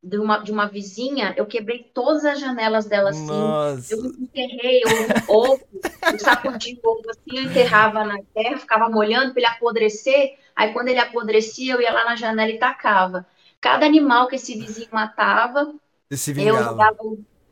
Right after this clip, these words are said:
Speaker 1: bati-, é, eu fazia tudo, tudo que vocês não imaginam, mas era
Speaker 2: Ah, mas
Speaker 1: coisa
Speaker 2: você
Speaker 1: muito
Speaker 2: já tinha um
Speaker 1: terrível.
Speaker 2: senso de justiça <laughs> forte, né? Desde, desde pequeno.
Speaker 1: É, aí eu sabia também que eu lia muito a Constituição, eu sabia que criança não, não ficava com passagem criminal, né? Eu falei, não, quando eu fizer dezoito, só eu paro.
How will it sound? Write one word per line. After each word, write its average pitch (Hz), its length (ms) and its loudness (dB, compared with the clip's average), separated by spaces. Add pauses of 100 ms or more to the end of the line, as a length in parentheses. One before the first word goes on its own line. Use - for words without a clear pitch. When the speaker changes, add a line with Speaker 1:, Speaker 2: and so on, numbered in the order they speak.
(640)
Speaker 1:
bati-, 240 340 -2
é, 269 200 2
eu 277 40 2
fazia 277 360 0
tudo, 311 240 -4
tudo - 260 -8
que - 60 -14
vocês 415 180 2
não 320 120 -2
imaginam, 294 380 4
mas 285 140 0
era 392 60 2
Speaker 2:
Ah, - 40 2
mas 392 140 2
Speaker 1:
coisa - 20 4
Speaker 2:
você 330 100 8
Speaker 1:
muito - 0 -
Speaker 2:
já - 140 4
tinha 311 180 6
um 214 60 4
Speaker 1:
terrível. - 20 2
Speaker 2:
senso 202 420 2
de 196 60 -2
justiça 202 520 0
<laughs> - 0 -
forte, - 680 2
né? 185 180 -2
Desde, 156 400 -6
desde 160 220 -4
pequeno. 285 420 -2
Speaker 1:
É, - 40 -8 (180)
aí 269 140 4
eu 320 60 2 (120)
sabia 294 360 4
também 277 260 -2
que 302 120 -2
eu 269 40 4
lia 262 160 6
muito 262 140 -4
a 285 60 0
Constituição, 294 560 0
eu 233 80 -8
sabia 240 520 0
que 269 160 -10
criança 254 680 2
não, 269 760 0 (360)
não 233 340 -4
ficava 254 320 4
com 269 200 2
passagem 262 460 0
criminal, 254 420 0
né? 202 80 -4
Eu 208 60 0
falei, - 160 -12
não, 202 160 -4
quando 214 160 -6
eu 214 40 -8
fizer 220 220 -2
dezoito, 220 420 2
só 226 160 4
eu - 160 -2
paro. - 300 -2